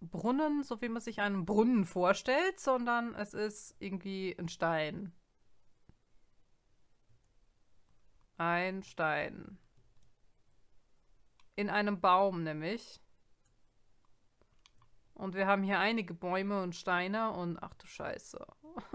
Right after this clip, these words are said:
<laughs> Wieso? Ich meine, da stand dran, Dauer der Quest achtzehn Minuten oder irgend sowas.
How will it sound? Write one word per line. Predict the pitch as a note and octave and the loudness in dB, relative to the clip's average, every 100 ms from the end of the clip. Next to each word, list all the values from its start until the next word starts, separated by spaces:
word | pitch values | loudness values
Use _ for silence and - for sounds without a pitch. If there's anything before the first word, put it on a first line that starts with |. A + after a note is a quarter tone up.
| B3 - | -10 -8
<laughs> | A3+ G#3 A3+ A3+ B3+ - - C4 - - - - - | -6 -6 -6 -8 -12 -16 -18 -18 -16 -20 -20 -18 -10
Wieso? | C4 B3+ C4+ C#4 C#4+ C#4 C4+ C4+ C4+ C4 A#3+ - - _ _ _ - - - _ _ _ - _ _ - - | -8 -4 -2 0 0 2 2 4 6 4 0 -12 -20 _ _ _ -20 -20 -20 _ _ _ -20 _ _ -20 -8
Ich | G3 | -2
meine, | F#3+ G3 | 0 0
da | |
stand | F#3+ G3+ F#3+ - | 0 -2 -2 -2
dran, | G3+ G#3 G#3+ - - - - - _ - | -2 -2 -4 -10 -20 -20 -20 -20 _ 0
Dauer | F#3+ G3+ | 6 6
der | G3 | 4
Quest | F3+ G3+ G3 - | 0 0 -2 -2
achtzehn | - - - F#3+ | -6 -6 -6 -4
Minuten | F#3 G#3+ G#3 | -2 -4 -4
oder | G#3+ G3+ | -4 -2
irgend | G#3+ | -2
sowas. | G3+ G#3 G3 B3 C4+ | 0 4 6 4 2